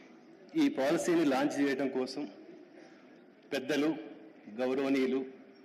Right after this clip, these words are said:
రాష్ట్ర ముఖ్యమంత్రి వర్యులు యనుమల రేవంత్ రెడ్డి గారు కార్యక్రమానికి విచ్చేశారు. వారిని సాదరంగా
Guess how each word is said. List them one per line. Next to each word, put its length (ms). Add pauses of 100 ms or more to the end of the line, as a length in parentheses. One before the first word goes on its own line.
(580)
రాష్ట్ర 340
ముఖ్యమంత్రి 540
వర్యులు 440 (920)
యనుమల 340
రేవంత్ 360
రెడ్డి 240
గారు 540 (760)
కార్యక్రమానికి 640
విచ్చేశారు. 640 (460)
వారిని 360
సాదరంగా 840